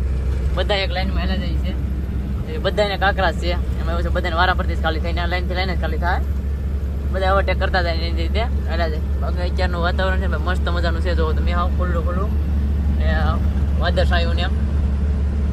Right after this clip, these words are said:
બધી છે. બાકી આપણે ત્રણ ગાડી આપણે હારે થઈ ગઈ છે. વિપુલ લઈને નિલેશ બે ગાડી પણ હારે થઈ ગઈ છે.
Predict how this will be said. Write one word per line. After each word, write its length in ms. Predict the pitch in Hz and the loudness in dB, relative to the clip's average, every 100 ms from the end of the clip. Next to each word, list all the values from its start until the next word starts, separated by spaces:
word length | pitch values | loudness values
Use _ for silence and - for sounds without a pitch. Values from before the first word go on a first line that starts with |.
| - - - | 0 0 0
બધી 140 | - - | 2 2
છે. 200 | 170 170 - - - - - - - | 2 2 2 2 2 2 2 2 4
બાકી 220 | 151 170 | 4 2
આપણે 440 | 165 170 170 170 165 | 2 2 4 4 4
ત્રણ 200 | 180 175 | 4 4
ગાડી 180 | 170 170 | 4 4
આપણે 180 | 170 170 | 4 4
હારે 140 | 170 | 4
થઈ 200 | 175 - | 4 4
ગઈ 160 | - - | 2 2
છે. 140 | - 170 - - - - | 2 2 2 2 4 4
વિપુલ 280 | - 190 | 4 4
લઈને 320 | 190 202 196 - | 4 4 4 4
નિલેશ 420 | - - - - - - - - - | 4 4 2 2 2 4 4 4 4
બે 140 | - | 4
ગાડી 220 | - - | 4 4
પણ 120 | - - | 6 6
હારે 180 | - | 6
થઈ 220 | - - - | 6 4 4
ગઈ 120 | - | 6
છે. 160 | - | 6